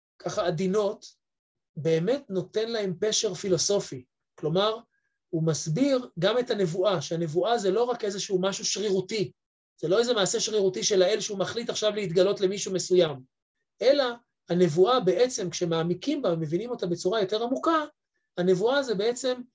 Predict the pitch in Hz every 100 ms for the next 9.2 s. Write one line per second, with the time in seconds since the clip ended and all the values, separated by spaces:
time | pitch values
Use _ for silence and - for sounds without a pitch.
0 | _ - - 196 220 240 339 285 254 226
1 | 202 160 196 226 262 254 185 196 185 180
2 | 196 247 233 185 - 202 196 185 165 160
3 | - 254 269 180 - 202 202 185 165 170
4 | 196 247 196 _ _ _ - 180 170 151
5 | 131 226 330 349 _ - - 190 202 -
6 | 320 330 247 214 208 285 220 170 190 190
7 | 247 233 190 254 202 - _ _ _ _
8 | _ _ _ _ _ _ - 180 277 330
9 | 269